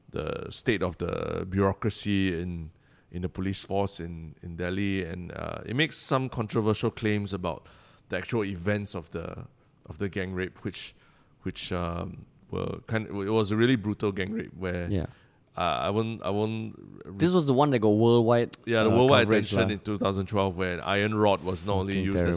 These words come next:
Speaker 2: terrible.
Speaker 1: weapon to whack her, but, you know, it used for other things in the rape, which was really brutal. So, uh, I mean,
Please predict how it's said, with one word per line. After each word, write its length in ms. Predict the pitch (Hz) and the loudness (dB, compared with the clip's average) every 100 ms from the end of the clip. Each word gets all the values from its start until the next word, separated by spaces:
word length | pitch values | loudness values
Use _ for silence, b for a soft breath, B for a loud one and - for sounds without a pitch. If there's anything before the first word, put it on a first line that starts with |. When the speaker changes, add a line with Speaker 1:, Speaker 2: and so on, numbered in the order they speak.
| 87 | 2
Speaker 2:
terrible. 40 | |
Speaker 1:
weapon 360 | 90 - 95 92 | 0 0 -4 -4
to 140 | 80 | -8
whack 280 | 85 90 - | -4 -6 -4
her, 140 | 98 | -4
but, 220 | 90 69 - | -4 -8 -10
you 120 | 92 | -12
know, 180 | 92 90 - | -10 -10 -14
it 80 | - - 101 | -18 -18 -18
used 280 | 107 107 101 | -6 -4 -4
for 160 | - 82 | -6 -6
other 180 | 92 95 | -2 -2
things 260 | 95 95 87 | -4 -8 -8
in 60 | |
the 80 | 87 | -8
rape, 240 | 85 87 - b b b _ | -6 -8 -10 b b b _
which 100 | 90 | -6
was 100 | 98 | -4
really 300 | 95 110 110 | -2 0 0
brutal. 500 | 95 101 92 92 92 b b b | -2 -6 -4 -4 -4 b b b
So, 340 | - 117 113 - _ | -4 -2 -2 -4 _
uh, 60 | 117 | -2
I 240 | 139 156 | 0 0
mean, 160 | 147 170 | 0 -2